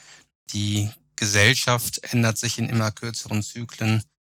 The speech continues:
Das Konsumentenverhalten ändert sich immer schneller. Regierungen, Gesetze. Und ich denke mal insbesondere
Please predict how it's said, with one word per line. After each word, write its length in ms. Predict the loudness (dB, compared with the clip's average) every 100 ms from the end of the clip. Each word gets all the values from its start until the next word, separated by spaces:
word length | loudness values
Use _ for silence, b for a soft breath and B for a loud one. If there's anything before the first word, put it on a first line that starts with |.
| -8
Das 400 | -2 0 -2 -4
Konsumentenverhalten 1400 | -2 0 2 4 4 2 -2 0 0 2 0 0 -2
ändert 280 | 0 0 0
sich 180 | -2 -2
immer 200 | 0 0
schneller. 480 | -2 -2 0 2 0 B B B B -6
Regierungen, 800 | -6 0 2 2 4 6 6 6 2 -6 _
Gesetze. 580 | 0 4 6 6 6 6
Und 100 | 6 0 _ _
ich 160 | -6 0
denke 240 | 2 4
mal 160 | 4 2
insbesondere 840 | 0 -4 -4 0 0 0 -2